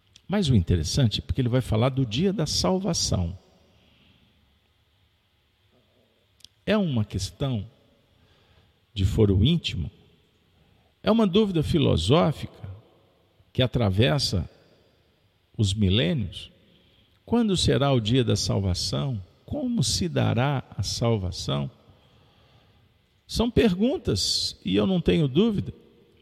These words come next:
conscientes ou conscienciais.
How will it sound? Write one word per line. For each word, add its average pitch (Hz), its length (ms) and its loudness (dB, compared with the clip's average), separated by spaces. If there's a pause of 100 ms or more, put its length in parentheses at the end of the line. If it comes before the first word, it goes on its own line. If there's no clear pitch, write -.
(260)
conscientes 208 1040 0
ou 143 120 0
conscienciais. 190 1120 -2